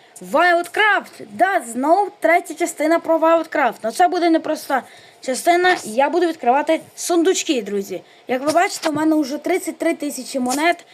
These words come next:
і сьогодні я їх нафармив. І я хочу сьогодні ї-, відкрити тридцять три сундучка, може трошки більше. Е, а також, друзі, я недавно, тобто вчора купив собі гепарда. І от в мене такий скін, я вам вчора показував.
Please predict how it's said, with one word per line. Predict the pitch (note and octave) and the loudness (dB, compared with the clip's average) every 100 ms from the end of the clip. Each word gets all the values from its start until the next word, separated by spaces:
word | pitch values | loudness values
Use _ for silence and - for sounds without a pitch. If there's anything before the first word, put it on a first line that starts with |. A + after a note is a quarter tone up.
| - | -16
і | - | -12
сьогодні | A3+ C#4 D4+ D4+ | -4 -2 0 0
я | C4 | 0
їх | B3+ B3 | -2 -4
нафармив. | B3 B3 C4 D4+ F4 - _ _ - - _ | -10 -8 -4 -2 -2 -6 _ _ -20 -20 _
І | C#4 | -8
я | C4 E4 | -2 -2
хочу | F4 F4+ F4 | -2 -4 -4
сьогодні | D#4 C#4+ D4+ C#4 | -6 -6 -4 -4
ї-, | C4+ B3 C4 - G#3 | -6 -8 -10 -18 -14
відкрити | A#3+ A#3+ C#4+ D4 C#4+ | -12 -8 -8 -8 -8
тридцять | B3+ C4 C4 B3 | -6 -6 -6 -6
три | A#3+ | -8
сундучка, | B3 B3 G#3+ G#3+ - F3 D3 | -8 -10 -12 -14 -10 -12 -6
може | G#3 D4+ D#4+ | -6 -4 -4
трошки | A#3 B3+ - C4 | -4 -6 -6 -8
більше. | G#3 E3+ - | -8 -10 -16
Е, | - _ - - - - - - | -20 _ -20 -20 -20 -20 -20 -16
а | - A#3 A#3 C4 | -2 0 2 2
також, | F4 E4 F4 | 0 0 0
друзі, | E4 F#4+ D4+ C#4 | 2 2 2 0
я | D#4 | 0
недавно, | D#4+ C4+ C#4+ D#4 C4+ | 0 0 0 0 -2
тобто | B3 A#3+ A#3+ | -4 -6 -6
вчора | - C#4+ C4+ | -4 -2 -2
купив | - G3+ A#3+ B3+ | -6 0 0 0
собі | A#3+ A3 | -4 -10
гепарда. | G#3 G#3+ B3 C4+ E4 B3 F3+ - - - - - - - - - _ - | -8 -4 0 2 2 0 -2 -6 -20 -20 -20 -20 -20 -20 -20 -20 _ -10
І | A#3 | -2
от | B3 A#3 | 0 0
в | A#3 | -2
мене | A3+ A3+ | -4 -4
такий | A#3+ B3 | -6 -10
скін, | G3+ - E4 | -8 0 2
я | C#4+ A#3 | 2 2
вам | A#3 | 0
вчора | A3+ B3 A3 | -2 -6 -6
показував. | G#3 A3 C4 C#4 G3+ | -6 -4 -4 -2 -6